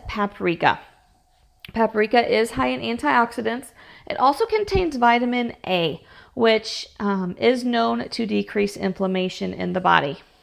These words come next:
And then the last spice I have for you is clove. So clove contains a compound called eugenol. Um, it's actually a mild anesthetic. Um, there are,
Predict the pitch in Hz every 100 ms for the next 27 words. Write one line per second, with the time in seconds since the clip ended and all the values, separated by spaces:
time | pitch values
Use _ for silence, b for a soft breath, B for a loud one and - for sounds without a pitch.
0 | - - - - - - - - _ _
1 | _ _ _ _ _ _ _ - - 220
2 | 214 214 220 294 427 440 - - _ _
3 | - - 262 254 - 254 254 226 202 214
4 | 208 202 196 196 190 185 185 - _ -
5 | 175 151 92 98 - - b b b _
6 | - 220 - 240 220 240 311 - 370 339
7 | 285 254 262 247 233 214 214 214 226 -
8 | 226 214 214 - 190 180 185 165 160 208
9 | - _ _ B B B B - 202 190
10 | 180 175 190 - 226 - 370 320 240 220
11 | 233 208 202 202 - - 165 208 - -
12 | _ - 220 202 190 185 - 202 196 208
13 | 214 220 220 220